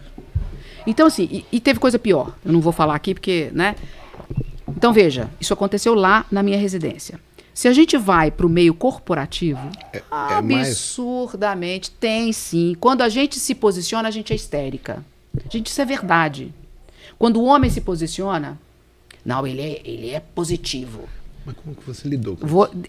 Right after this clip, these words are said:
Speaker 1: deixa eu só, eu, eu, eu quero colocar porque isso é muito importante, sabe? Porque isso é real. O negro tem menos dificuldade, sim. Tem, sim. E aí
Speaker 2: Certeza.
Speaker 1: Tenho.
Speaker 2: Não, eu também tenho.
Speaker 1: Ah,
Speaker 2: Certeza.
Speaker 1: tá, tá.
Speaker 2: É
Speaker 1: Então é o
Speaker 2: certeza.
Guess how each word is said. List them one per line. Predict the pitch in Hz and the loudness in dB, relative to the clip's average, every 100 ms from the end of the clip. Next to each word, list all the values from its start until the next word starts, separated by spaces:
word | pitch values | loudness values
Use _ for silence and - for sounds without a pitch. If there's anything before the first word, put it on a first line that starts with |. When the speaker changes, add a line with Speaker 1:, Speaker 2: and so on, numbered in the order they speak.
| 185 | -8
Speaker 1:
deixa | 220 320 302 | 0 2 2
eu | |
só, | 330 320 | 2 2
eu, | 214 180 | 4 4
eu, | 220 190 - | 4 0 -2
eu | - | 2
quero | 294 294 | 2 4
colocar | 233 247 | 0 0
porque | 240 | -2
isso | - | 0
é | 262 | 0
muito | 285 190 | 0 0
importante, | 165 185 175 165 | 0 4 2 6
sabe? | 208 143 143 - | 4 4 0 -2
Porque | 202 | 0
isso | 240 202 | 2 2
é | |
real. | 185 131 - - - - - - - | 2 0 -4 -14 -20 -20 -20 -20 -8
O | 226 | 0
negro | 226 208 202 | 2 4 4
tem | 190 | 4
menos | 175 165 151 | 6 6 4
dificuldade, | 160 151 151 151 | 0 0 0 0
sim. | - 220 147 165 - - - - - _ | 0 2 2 0 -10 -20 -20 -20 -20 _
Tem, | 214 226 254 - | 4 4 0 -8
sim. | - - 151 - - _ - - - - - | -8 0 0 -2 -12 _ -20 -20 -20 -20 0
E | 254 277 | 6 8
aí | 254 277 | 8 8
Speaker 2:
Certeza. | 120 95 95 - - _ - - - | 6 2 -8 -18 -20 _ -20 -20 -4
Speaker 1:
Tenho. | - 104 - - 143 | -2 -2 -6 -16 -8
Speaker 2:
Não, | 156 139 | -6 -4
eu | 104 120 | -2 -2
também | - 160 165 | -2 -6 -4
tenho. | 139 101 - - | -6 -8 -8 -2
Speaker 1:
Ah, | 170 | 2
Speaker 2:
Certeza. | 147 180 180 - | 4 6 4 4
Speaker 1:
tá, | |
tá. | 165 135 | 2 4
Speaker 2:
É | 156 | 2
Speaker 1:
Então | 208 226 | 6 6
é | |
o | |
Speaker 2:
certeza. | 226 | 6